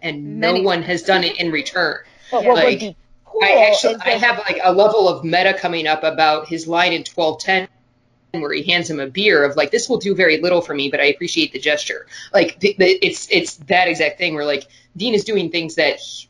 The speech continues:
Speaker 1: like, it's, it's not enough. <laughs> Like,
Speaker 2: Right.
Speaker 3: I'm sure
Speaker 1: there's just
Speaker 3: there's a
Speaker 1: not
Speaker 3: way
Speaker 1: enough
Speaker 3: that,
Speaker 1: has been
Speaker 3: that
Speaker 1: done.
Speaker 3: Dean can help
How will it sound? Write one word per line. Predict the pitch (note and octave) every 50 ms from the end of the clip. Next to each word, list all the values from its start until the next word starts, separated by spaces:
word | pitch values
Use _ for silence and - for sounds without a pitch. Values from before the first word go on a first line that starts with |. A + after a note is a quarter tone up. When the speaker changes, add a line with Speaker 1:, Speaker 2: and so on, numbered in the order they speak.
| _ _
Speaker 1:
like, | - D#3 D3 C3+ B2+ - - _ _ _ _ _ _ -
it's, | E3+ D#3+ E3 - - - -
it's | E3 D#3 - - -
not | F3 E3 E3+ E3 D#3+ D#3 - -
enough. | C3+ C3 C3 F#3 B3+ - - - - - - - _ _ -
<laughs> | -
Like, | - - G3+ - -
Speaker 2:
Right. | D4+ C4+
Speaker 3:
I'm | - - - -
sure | - - D#4 D4+ D#4 E4
Speaker 1:
there's | - A3+ F3+
just | C4 C4 C4
Speaker 3:
there's | A#3+ C4+
a | B3+
Speaker 1:
not | A3+
Speaker 3:
way | - G#3 G#3 - G#3
Speaker 1:
enough | G3 G3 G3+
Speaker 3:
that, | A3+ G#3+
Speaker 1:
has | G3 -
been | F#3+ F3+ E3 D#3
Speaker 3:
that | E3 G#3+ A3 F#3+
Speaker 1:
done. | C3 - C3+ D#3
Speaker 3:
Dean | G3+ A#3+ B3 B3+ B3 A#3+
can | A#3+ - B3 A#3 G#3+ G#3 F3+ -
help | - - - - - A3+ G#3 A3 A3+ -